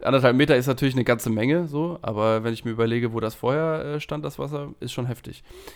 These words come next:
Ähm, es gibt noch eine zweite Art von Hochwasser, das will ich noch ganz kurz zu Ende führen, nämlich das Sommerhochwasser.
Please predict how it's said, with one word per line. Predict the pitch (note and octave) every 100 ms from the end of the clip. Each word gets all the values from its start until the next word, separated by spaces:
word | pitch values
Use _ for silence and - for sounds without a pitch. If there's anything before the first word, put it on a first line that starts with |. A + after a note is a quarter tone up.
| -
Ähm, | - A2+ -
es | B2+
gibt | G3+
noch | E3+
eine | E3+
zweite | - D3+ E3 F2+
Art | A2
von | G#2+
Hochwasser, | A#2 A#2+ B2 B2+
das | C#3+ A#2+
will | B2+
ich |
noch | B2
ganz | C3+ -
kurz | C#3+
zu | -
Ende | A#2+ C#3+
führen, | E3+ F3+ - - -
nämlich | A#2 C#3+ D3
das | A#2+
Sommerhochwasser. | D3 F#3 A#2+ G#2 - F#2 -